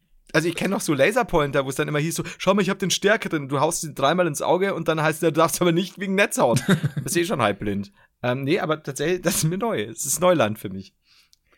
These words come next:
Speaker 2: Dann
Speaker 1: Ja,
Speaker 2: bist du auf jeden
Speaker 1: okay.
Speaker 2: Fall sehr gut in diesem Prozess drin, dich so
Speaker 1: Mhm.
Speaker 2: wenig wie möglich mit Lasern zu beschäftigen.
Speaker 1: Du empfiehlst mir das also?
Speaker 2: Ja, also ich kann dir das als
Speaker 1: <laughs>
Speaker 2: Halbbetroffener sagen, we-, wenig Laser, einfach weg.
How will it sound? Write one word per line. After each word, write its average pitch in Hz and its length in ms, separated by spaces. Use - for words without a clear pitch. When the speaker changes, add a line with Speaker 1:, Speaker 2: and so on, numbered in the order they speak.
Speaker 2:
Dann 147 140
Speaker 1:
Ja, 208 60
Speaker 2:
bist - 100
du 220 60
auf 170 100
jeden 220 140
Speaker 1:
okay. 226 80
Speaker 2:
Fall 208 180
sehr 165 160
gut 170 260
in 196 120
diesem 190 220
Prozess 180 520
drin, 220 540
dich 170 240
so 165 100
Speaker 1:
Mhm. 143 60
Speaker 2:
wenig 208 320
wie 151 60
möglich 175 380
mit 127 120
Lasern 156 400
zu - 100
beschäftigen. 196 680
Speaker 1:
Du 131 120
empfiehlst 160 340
mir 123 60
das 107 120
also? 107 300
Speaker 2:
Ja, - 240
also 165 320
ich 165 240
kann 196 100
dir 185 80
das 165 220
als 151 340
Speaker 1:
<laughs> 160 40
Speaker 2:
Halbbetroffener 180 720
sagen, 147 580
we-, 139 240
wenig 240 540
Laser, 175 760
einfach 143 260
weg. - 340